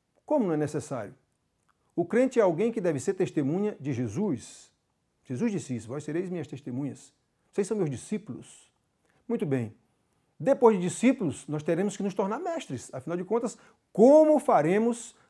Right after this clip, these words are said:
para dar testemunho daquilo que nós não vimos, não ouvimos, não conhecemos? Precisamos saber. Na verdade, nós precisamos saber. Tanto em nível pessoal, o crente sozinho, como quando lembramos da congregação,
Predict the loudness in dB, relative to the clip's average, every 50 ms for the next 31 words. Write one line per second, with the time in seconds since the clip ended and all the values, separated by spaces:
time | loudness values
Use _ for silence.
0 | _ -2 0 2 2 2 0 0 2 2 2 2 4 4 4 4 6 4 6 6
1 | 4 4 4 4 2 2 2 0 -2 -2 0 0 0 2 2 2 2 2 2 2
2 | 2 2 2 2 4 4 4 4 4 4 2 2 2 0 -2 -2 -2 -4 -4 -6
3 | -8 -14 -18 -18 -20 -20 -20 _ _ _ _ _ _ _ _ _ _ -10 -10 -8
4 | -4 -2 -2 -2 -2 -2 -4 -4 -4 -4 -4 -6 -6 _ _ _ _ _ _ 0
5 | 4 4 6 6 6 6 4 4 2 0 2 2 2 2 2 2 2 2 2 2
6 | 2 0 -2 -2 -2 -6 -6 -8 _ _ _ _ _ _ _ _ _ _ _ _
7 | _ _ _ _ _ 4 4 4 4 2 2 0 2 2 2 2 2 2 2 2
8 | 2 2 2 4 4 4 6 6 6 6 4 4 0 -4 -16 _ _ _ _ _
9 | _ _ _ -10 -10 -6 -2 2 2 4 2 2 -2 -6 -4 0 0 0 0 0
10 | 0 0 2 2 2 0 -2 -6 _ _ _ _ _ _ 0 2 6 6 6 6
11 | 6 2 0 -2 -10 _ _ _ 0 2 4 6 6 4 6 4 4 4 4 4
12 | 4 2 4 4 4 4 4 4 4 2 0 -2 0 -2 -2 -2 -2 -4 -8